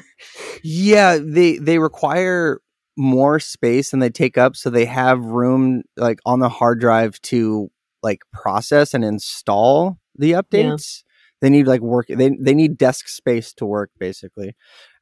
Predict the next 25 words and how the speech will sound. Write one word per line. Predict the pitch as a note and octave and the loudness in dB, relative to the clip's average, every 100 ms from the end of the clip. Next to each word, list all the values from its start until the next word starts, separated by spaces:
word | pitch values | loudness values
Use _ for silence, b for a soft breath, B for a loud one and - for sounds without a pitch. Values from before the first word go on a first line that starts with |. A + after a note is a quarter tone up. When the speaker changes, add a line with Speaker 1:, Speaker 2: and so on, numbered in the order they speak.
| - | -2
Speaker 1:
Um, | A2 A2 A2 - - | -2 -2 -4 -8 -4
have | E3+ | -2
you | B3 | 0
gotten | E4 F#4 | -2 -2
a | |
graphics | B2+ A2+ F3 - | -2 -4 -10 -8
card | A3 | -4
yet? | A3 A3 - | -4 -4 -2
Or | C#3+ | 0
are | |
you | C#3 | 0
still | - C#3+ | 0 0
on | B2 | 0
integrated? | C3 C3 A2+ G2 G#2 | 0 -4 -4 -6 0
Speaker 2:
I, | F4 F#4+ F#4 F#4 F4+ D4+ | 2 2 2 0 -2 -2
yes, | F4+ G4 F#4+ | -2 -2 -4
I | E4+ | -4
have | E4+ F4 | -4 -6
a | F4 | -6
graphics | F4+ F4+ F4 | -6 -6 -10
card | - E4+ D#4+ D4+ B3+ | -6 -2 -2 -2 -2
now. | C#4+ C4+ B3 G3 F3+ | 0 2 4 2 0
Did | F#3 C4+ | -2 0
I | D4+ D#4 - _ _ _ _ - | 0 -2 -8 _ _ _ _ -20
not | B3 | -18